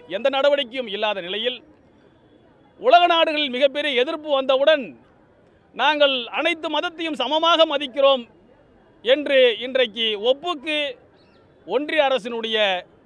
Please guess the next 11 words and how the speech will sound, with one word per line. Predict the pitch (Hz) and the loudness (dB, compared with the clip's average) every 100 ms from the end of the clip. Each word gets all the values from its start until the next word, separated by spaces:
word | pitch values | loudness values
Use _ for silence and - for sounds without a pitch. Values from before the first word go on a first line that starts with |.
| _ _ _ _ _ _ _ _ 180 | _ _ _ _ _ _ _ _ -8
நிர்வாகிகளும் | 247 269 247 214 220 202 156 _ _ _ _ _ _ _ 175 | 0 2 2 -2 -6 -8 -16 _ _ _ _ _ _ _ -2
பாஜகவினுடைய | 240 302 302 269 262 240 233 226 220 208 180 - 196 | 0 2 2 2 -2 -2 -4 -2 0 0 -2 -8 -4
நிர்வாகிகளும் | 277 285 247 262 240 | 0 2 2 0 -2
இன்றைக்கு | 214 190 190 220 | -8 -8 -6 -2
பேசிக் | 247 233 208 | -2 -4 -12
கொண்டிருக்கிறார்கள். | 190 175 160 135 117 _ _ _ _ _ _ 143 185 | -12 -10 -10 -10 -16 _ _ _ _ _ _ -6 0
ஆனால் | 220 269 240 _ _ - _ 180 | 2 2 -2 _ _ -20 _ -2
இவ்வளவு | 269 320 311 247 | 4 6 4 2
எதிர்ப்பு | 302 311 294 254 | -2 -2 -2 -2
வந்தும் | 226 185 | -4 -8
கூட | 202 | -6